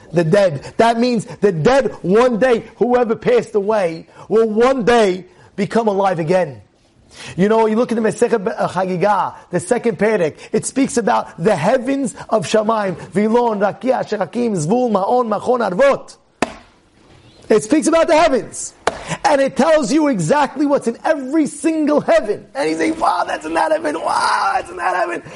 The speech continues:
And you see it. It's open Gemara, second perek. Go look it up. Gemara Hagigah. Amazing. In the middle, at the end, there's, in called, there's a heaven called Arvot.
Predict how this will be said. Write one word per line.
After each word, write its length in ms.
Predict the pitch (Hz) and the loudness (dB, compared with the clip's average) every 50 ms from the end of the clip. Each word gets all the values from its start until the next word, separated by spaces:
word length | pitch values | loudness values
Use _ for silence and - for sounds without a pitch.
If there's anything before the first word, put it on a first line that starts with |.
| 175 - | -8 -4
And 160 | - 320 370 349 | -2 -2 0 0
you 80 | 269 | 0
see 120 | - - 403 | 2 2 4
it. 360 | 403 415 277 - - - - | 4 4 2 -2 -6 -6 -2
It's 80 | 156 | 2
open 320 | 285 311 349 349 359 359 359 | 2 2 2 0 0 0 0
Gemara, 500 | 370 349 339 339 359 330 240 160 147 151 | 2 2 2 2 2 2 0 -2 -6 -6
second 260 | - 285 302 339 339 | -6 -6 -6 -4 -2
perek. 280 | 339 330 320 262 208 175 | 0 2 2 2 2 0
Go 120 | 214 240 | -2 -2
look 180 | 262 285 262 - | -2 -2 -4 -2
it 80 | 320 311 | 0 0
up. 240 | 277 202 - - - - - - | 0 0 -4 -8 -14 -20 -20 -8
Gemara 200 | - 180 190 233 | -4 -2 0 0
Hagigah. 540 | 226 220 262 247 277 262 294 262 190 147 - - - _ _ _ _ _ _ _ _ _ | 2 0 0 -2 0 0 0 0 0 -2 -6 -14 -20 _ _ _ _ _ _ _ _ _
Amazing. 480 | 269 339 403 427 392 285 151 160 127 - - - - - _ _ _ _ _ _ _ _ _ _ _ _ - - - - - - - - | 0 2 2 4 2 2 0 -2 -6 -8 -12 -20 -20 -20 _ _ _ _ _ _ _ _ _ _ _ _ -20 -20 -20 -20 -20 -20 -6 -2
In 100 | - 196 | 0 2
the 80 | 190 185 | 2 2
middle, 420 | 180 214 214 220 269 339 - - - - - - - - | 4 4 4 4 2 0 -4 -12 -18 -20 -20 -20 -10 -4
at 140 | - 180 180 | -2 -2 0
the 160 | 254 254 220 | 2 2 2
end, 240 | 170 160 190 226 208 - - - - - - - - - - - - - | 0 0 -4 -8 -12 -16 -20 -20 -20 -20 -20 -20 -20 -20 -20 -20 -18 -4
there's, 200 | - 160 160 156 | 0 0 0 2
in 120 | 190 185 - | 0 0 2
called, 280 | 180 185 190 185 - | 2 2 0 0 0
there's 200 | - 151 165 165 | 0 2 2 2
a 60 | 170 170 | 2 0
heaven 180 | 220 214 208 | 0 0 0
called 200 | - 196 202 190 | 0 0 0 0
Arvot. 500 | - 165 160 139 147 156 185 - - - | -2 -2 0 0 0 -2 -4 -6 -12 -20